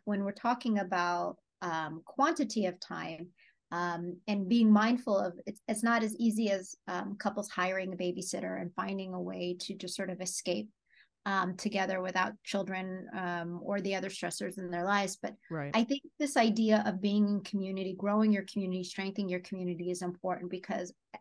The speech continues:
Speaker 1: if couples feel like they can lean on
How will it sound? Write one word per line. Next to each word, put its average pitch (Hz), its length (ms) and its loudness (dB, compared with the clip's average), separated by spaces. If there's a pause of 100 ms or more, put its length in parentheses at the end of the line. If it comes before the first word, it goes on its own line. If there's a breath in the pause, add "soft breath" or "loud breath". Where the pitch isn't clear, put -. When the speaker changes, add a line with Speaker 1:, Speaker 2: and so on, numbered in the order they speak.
(100)
Speaker 1:
if 214 160 -2 (180)
couples 226 460 0 (100)
feel 202 280 2
like 185 200 -2 (160)
they 202 100 -4
can 180 300 -2
lean 180 240 -4
on 180 320 -8